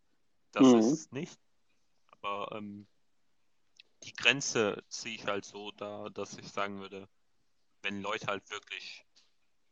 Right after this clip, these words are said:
Speaker 1: verarschen wollen, in, in Klammern, äh,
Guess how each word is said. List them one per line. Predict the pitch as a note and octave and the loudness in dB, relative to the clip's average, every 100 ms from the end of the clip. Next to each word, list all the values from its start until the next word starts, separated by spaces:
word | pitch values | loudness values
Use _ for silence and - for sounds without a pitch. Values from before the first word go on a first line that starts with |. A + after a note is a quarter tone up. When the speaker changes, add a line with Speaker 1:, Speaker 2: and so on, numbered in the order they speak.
| _ _ | _ _
Speaker 1:
verarschen | - - - G#2 A2+ - B2 A2+ | -4 -2 2 2 0 -6 -10 -10
wollen, | A#2 A#2+ B2+ | -10 -10 -10
in, | C#3+ B2 A2+ _ _ - - | -16 -18 -18 _ _ -20 -16
in | A2 | -14
Klammern, | - A2+ A#2 A#2+ - - - - _ _ _ _ _ | -10 -8 -8 -14 -20 -20 -20 -20 _ _ _ _ _
äh, | G2+ G2 F#2+ | -6 -6 -8